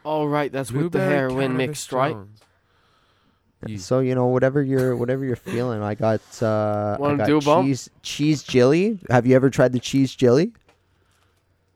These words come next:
Speaker 2: The
Speaker 1: Jelly.
Speaker 2: cheese jelly.
Speaker 1: Jelly.
Speaker 3: The cheese, yeah, the
Speaker 2: I
Speaker 3: cheese
Speaker 2: don't believe
Speaker 3: jelly.
Speaker 2: I have.
Speaker 1: I don't
Speaker 3: It's,
Speaker 1: think
Speaker 3: uh,
Speaker 1: that I
Speaker 3: it's an
Speaker 1: have.
Speaker 3: eighty-three percent indica, so it's looking pretty fire. F-, just, just what the doctor ordered.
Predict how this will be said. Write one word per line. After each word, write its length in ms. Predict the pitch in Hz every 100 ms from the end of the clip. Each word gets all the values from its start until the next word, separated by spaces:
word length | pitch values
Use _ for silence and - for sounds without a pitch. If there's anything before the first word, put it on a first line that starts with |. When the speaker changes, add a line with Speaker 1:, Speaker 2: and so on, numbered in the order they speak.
| _ _ _ -
Speaker 2:
The 120 | 123
Speaker 1:
Jelly. 300 | 175 160 113
Speaker 2:
cheese 460 | 117 151 165 160 143
jelly. 560 | - 120 120 98 85 98 98 _ _ _ _ _ 135
Speaker 1:
Jelly. 400 | 160 156 104 -
Speaker 3:
The 80 | 110
cheese, 400 | - 139 120 - -
yeah, 240 | 131 131 101
the 80 |
Speaker 2:
I 20 | 101
Speaker 3:
cheese 300 | - 120 127
Speaker 2:
don't 40 |
believe 220 | 120 107 110
Speaker 3:
jelly. 100 | 113
Speaker 2:
I 40 |
have. 320 | 113 101 - - _ _ 123 _ _ _ _ _ _ -
Speaker 1:
I 120 | 131
don't 340 | - 139 135
Speaker 3:
It's, 160 | - -
Speaker 1:
think 100 | 123
Speaker 3:
uh, 380 | 110 107 101 - -
Speaker 1:
that 140 | -
I 40 | 123
Speaker 3:
it's 160 | -
an 80 | 123
Speaker 1:
have. 100 | -
Speaker 3:
eighty-three 500 | 139 151 135 135 139
percent 380 | 139 123 123 104
indica, 460 | 113 123 - 98 110
so 280 | - 101
it's 200 | 101 -
looking 480 | 113 - 117 104 98
pretty 320 | - - 117
fire. 360 | 110 110 107 101
F-, 300 | - - _
just, 340 | - 123 - -
just 220 | 131 -
what 140 | 127
the 80 | 120
doctor 360 | 107 113 - 107
ordered. 420 | 107 104 117